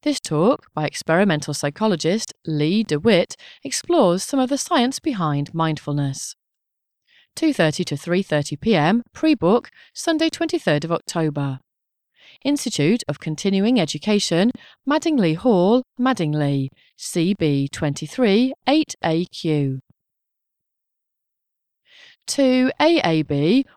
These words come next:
or not to A A B. A new perspective on educational inequality. Inequalities in educational outcomes are often explained in terms of parent and pupil aspirations, attitudes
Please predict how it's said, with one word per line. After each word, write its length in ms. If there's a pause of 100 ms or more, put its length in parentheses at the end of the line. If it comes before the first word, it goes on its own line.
(120)
or 120
not 320
to 360
A 160
A 220
B. 440 (840)
A 140
new 180
perspective 680
on 220
educational 800
inequality. 880 (1080)
Inequalities 840
in 80
educational 640
outcomes 560 (300)
are 100
often 260
explained 520
in 100
terms 340
of 140
parent 480
and 140
pupil 420 (260)
aspirations, 1000 (160)
attitudes 600